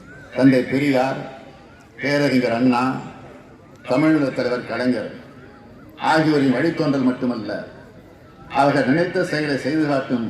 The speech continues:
வழிவழி தொடர்ச்சியாக நான் செயல்பட்டு வருகிறேன். மக்களுக்கு உண்மையாக இருப்பதே மக்கள் தொண்டு என்று செயல்பட்டு வரும் எனக்கு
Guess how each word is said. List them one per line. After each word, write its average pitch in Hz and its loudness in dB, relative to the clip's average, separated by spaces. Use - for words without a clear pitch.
வழிவழி 151 2
தொடர்ச்சியாக 127 -4
நான் 120 0
செயல்பட்டு 131 2
வருகிறேன். 98 -2
மக்களுக்கு 180 2
உண்மையாக 156 0
இருப்பதே 131 0
மக்கள் 180 2
தொண்டு 151 0
என்று 139 0
செயல்பட்டு 139 -4
வரும் 123 0
எனக்கு 113 -6